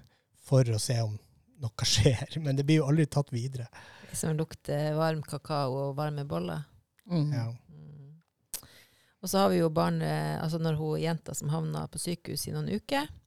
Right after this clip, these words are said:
Speaker 2: hun sier jo at de voksne på sykehuset kjenner mamma. De vet, eh, vet om henne, de snakker om henne, de ler av henne. Og de gir meg masse mat, de gir meg mye mer porsjoner, større porsjoner enn de andre, eh, og sier at de må spise hele tiden.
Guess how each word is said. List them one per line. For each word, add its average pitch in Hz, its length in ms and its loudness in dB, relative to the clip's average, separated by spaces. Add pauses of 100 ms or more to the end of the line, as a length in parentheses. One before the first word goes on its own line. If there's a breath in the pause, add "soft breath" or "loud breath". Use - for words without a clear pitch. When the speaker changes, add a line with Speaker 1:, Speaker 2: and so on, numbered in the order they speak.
(640 soft breath)
Speaker 2:
hun 233 440 0
sier 180 260 4
jo 147 100 4
at 143 160 0
de 147 80 -2
voksne 147 360 -4
på - 80 -6
sykehuset - 480 -4
kjenner 135 320 -4
mamma. 143 340 -4 (420)
De 156 160 -2
vet, 143 360 2 (140)
eh, 139 240 0
vet 151 260 -2
om 156 200 0
henne, 135 160 -2
de 139 160 -4
snakker - 420 -6
om 135 120 -4
henne, 143 100 -4
de 147 200 -4
ler 156 240 -2
av 143 80 -8
henne. - 200 -8 (680)
Og 160 140 2
de 160 120 6
gir 160 200 2
meg 139 160 -2
masse 151 280 -4
mat, 151 360 -2
de - 160 -8
gir 156 120 -2
meg 147 160 -4
mye 147 240 -4
mer 139 200 -6
porsjoner, 143 520 -8 (580)
større 156 300 -8
porsjoner 156 400 -6
enn 139 80 -6
de 143 120 -4
andre, 156 300 -6 (880)
eh, 156 200 -2
og 151 80 -2
sier 151 160 -2
at - 80 -8
de 147 80 -8
må 147 80 -6
spise - 400 -8
hele 147 160 -12
tiden. 147 220 -10